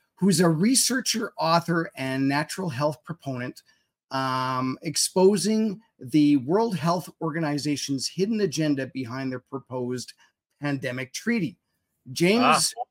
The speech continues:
Speaker 1: says his quote is, "Out with the who and in with the new." So with that, you'll definitely wanna tune in and, uh, and hear what's happening with him. So I like
Speaker 2: I
Speaker 1: that.
Speaker 2: like it.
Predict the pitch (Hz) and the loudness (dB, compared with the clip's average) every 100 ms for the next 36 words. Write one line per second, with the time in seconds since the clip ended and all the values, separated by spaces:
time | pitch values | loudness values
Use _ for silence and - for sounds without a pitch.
0 | _ - 185 165 143 147 156 233 - 208 | _ 0 2 4 2 0 2 2 0 2
1 | 175 160 151 - - _ _ - 214 285 | 4 4 2 0 -8 _ _ 4 6 6
2 | 294 302 311 247 240 202 190 226 226 - | 2 2 6 6 6 4 4 0 -6 -14
3 | _ - 180 165 170 175 175 170 170 165 | _ -2 -2 2 2 2 0 0 2 4
4 | 147 98 _ _ _ _ _ - 151 147 | 2 -2 _ _ _ _ _ -8 -4 -2
5 | 147 165 160 165 143 147 143 143 120 120 | 2 2 2 -2 -2 -4 -4 -8 -8 -8
6 | 113 113 _ - 135 123 117 117 113 113 | -10 -14 _ -10 -8 -6 -6 -8 -10 -12
7 | 110 110 113 113 113 120 117 120 117 110 | -10 -10 -10 -10 -8 -10 -8 -8 -8 -8
8 | 110 - 113 98 113 107 - - - _ | -8 -8 -14 -16 -16 -16 -12 -14 -14 _
9 | _ _ _ _ _ 113 131 127 180 196 | _ _ _ _ _ 0 2 4 4 2
10 | 135 | -6